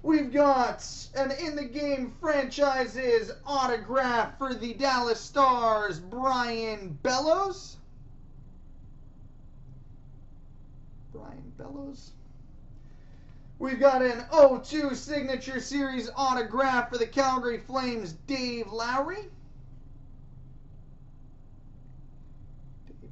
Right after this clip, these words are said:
Lowry. We've got an In the Game nineteen seventy-two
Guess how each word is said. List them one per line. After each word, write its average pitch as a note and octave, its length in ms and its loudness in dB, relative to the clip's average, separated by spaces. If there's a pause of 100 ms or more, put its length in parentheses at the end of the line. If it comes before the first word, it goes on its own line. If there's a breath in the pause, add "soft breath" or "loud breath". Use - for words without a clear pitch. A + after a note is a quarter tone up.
(120)
Lowry. C#4 380 -14 (1300 loud breath)
We've C#4+ 200 4
got D4 200 8
an C#4 100 8 (100)
In D#4 220 -2
the D4 80 -2
Game C#4 540 2 (120)
nineteen C#4+ 920 -2
seventy-two C4 1400 0